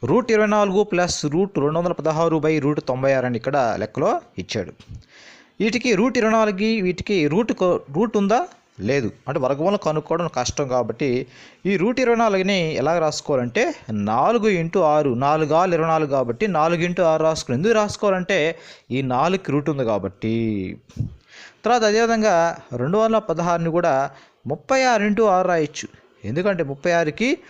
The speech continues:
రూట్ ఆరు కాబట్టి. తర్వాత తొంభై ఆరుని కూడా పదహారు ఇంటూ ఆరు రాయొచ్చు. పదహారు ఆరు తొంభై ఆరు కాబట్టి. అంటే పదహారుకి రూట్ ఉంది కాబట్టి అలా రాసుకున్నాం ఇక్కడ. ఇక్కడ పైన నాలుగు ఇంటూ ఆరులో నాలుగు రూట్ ఎంత? రెండు కాబట్టి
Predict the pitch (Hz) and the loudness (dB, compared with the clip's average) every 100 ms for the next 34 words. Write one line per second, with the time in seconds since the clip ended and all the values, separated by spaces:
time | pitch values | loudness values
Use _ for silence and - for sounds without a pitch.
0 | - _ - 127 196 - 123 127 120 110 | -20 _ -6 -2 -2 2 2 2 0 0
1 | 104 92 120 120 113 90 76 - - - | -2 -4 -4 -2 0 -2 -6 -14 -20 -20
2 | - - - 214 220 180 208 214 202 202 | -20 -18 -4 -2 0 2 2 2 2 2
3 | 190 160 - 151 160 196 214 214 202 175 | 2 2 0 -2 0 0 0 2 2 2
4 | 175 165 151 - 135 147 139 147 175 147 | 2 2 0 -2 0 0 2 2 0 -2
5 | 127 127 120 107 101 98 - 101 - _ | 0 0 0 0 -2 -4 -6 -12 -12 _
6 | - - - - 180 202 147 170 170 156 | -20 -20 -20 -6 -4 -2 0 0 0 0
7 | 143 151 151 131 113 95 98 156 247 330 | 0 0 -2 0 0 -2 -4 -2 -4 -4
8 | _ - 98 110 - - - 95 82 - | _ -10 -4 -2 -2 -4 -10 -10 -10 -12
9 | - _ _ _ _ _ _ _ _ _ | -18 _ _ _ _ _ _ _ _ _
10 | - - - - 185 214 202 220 226 185 | -20 -20 -20 -6 0 0 2 0 2 2
11 | 202 208 202 196 175 160 160 143 147 175 | 4 2 2 2 2 2 0 2 2 2
12 | 160 156 156 156 147 127 143 143 127 113 | 2 0 0 -2 0 0 0 0 0 -2
13 | - 349 | -4 -4